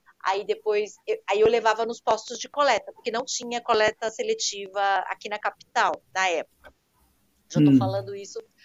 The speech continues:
Speaker 1: porque eu já faço isso há bastante tempo. Aí depois, passou mais um tempo, e eu comecei a me incomodar, porque assim, era muito reciclável, eu comecei a diminuir, né, esse, esse consumo de plástico, enfim,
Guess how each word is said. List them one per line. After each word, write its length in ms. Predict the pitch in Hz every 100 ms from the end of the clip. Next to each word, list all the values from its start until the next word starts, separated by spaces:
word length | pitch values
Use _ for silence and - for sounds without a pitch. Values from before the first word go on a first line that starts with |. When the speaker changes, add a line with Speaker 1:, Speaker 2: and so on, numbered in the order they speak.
| _
Speaker 1:
porque 160 | _ 190
eu 20 |
já 140 | 208
faço 320 | 202 185 -
isso 220 | 196 185 208
há 40 |
bastante 380 | 208 214 220 302
tempo. 260 | - - - _ _ _ _ _ _ _ _ -
Aí 340 | 185 254 339 302
depois, 840 | 285 - 240 226 240 302 - _ _ _
passou 360 | - - 226 190
mais 200 | 190 202
um 120 | 247
tempo, 400 | - 254 269 - -
e 60 |
eu 60 | 311
comecei 600 | 294 294 - 285 285 294 269
a 80 | -
me 80 | 269
incomodar, 520 | 269 262 262 233 494
porque 220 | - - 330
assim, 280 | - 233 - _ _ -
era 180 | 302 294
muito 300 | 262 285 330
reciclável, 580 | 294 - - 214 214 247
eu 60 |
comecei 300 | 254 247 247
a 20 | 220
diminuir, 760 | 233 247 240 226 214 220 320 - _ _ _
né, 240 | 185 247 -
esse, 420 | 180 - 196 180 - _ _ _
esse 180 | 190 220
consumo 480 | 247 220 226 226 190
de 120 | 262
plástico, 1160 | - 226 214 208 208 202 - - 196 _ 190 180 _ _
enfim, 360 | 427 440 254